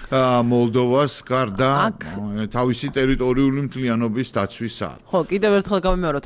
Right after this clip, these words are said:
Speaker 2: ლაპარაკია ნეიტრალურ
Speaker 1: დიახ.
Speaker 2: მოლდოვაზე.
Speaker 1: დიახ.
Speaker 2: ა, მიუხედავად იმისა, რომ მისი ხელისუფლება ძალიან მკაფიო პოზიციას გამოხატავს უკრაინაში,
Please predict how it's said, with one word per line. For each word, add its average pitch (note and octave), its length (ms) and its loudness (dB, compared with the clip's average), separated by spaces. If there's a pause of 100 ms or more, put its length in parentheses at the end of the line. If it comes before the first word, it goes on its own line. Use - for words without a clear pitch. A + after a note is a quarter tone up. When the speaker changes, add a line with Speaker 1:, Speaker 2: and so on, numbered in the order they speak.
(160)
Speaker 2:
ლაპარაკია E3 480 0
ნეიტრალურ D#3+ 680 2 (120)
Speaker 1:
დიახ. B2 320 4
Speaker 2:
მოლდოვაზე. C#3 640 0 (400)
Speaker 1:
დიახ. G#2+ 240 0
Speaker 2:
ა, C#3 400 0 (300)
მიუხედავად B3 260 2
იმისა, G#3+ 200 0
რომ F3+ 120 0
მისი E3 280 -2
ხელისუფლება D3 520 -2
ძალიან D3 320 0
მკაფიო D3+ 400 0
პოზიციას D3+ 520 -2
გამოხატავს C#3+ 600 -2
უკრაინაში, C#3+ 680 -2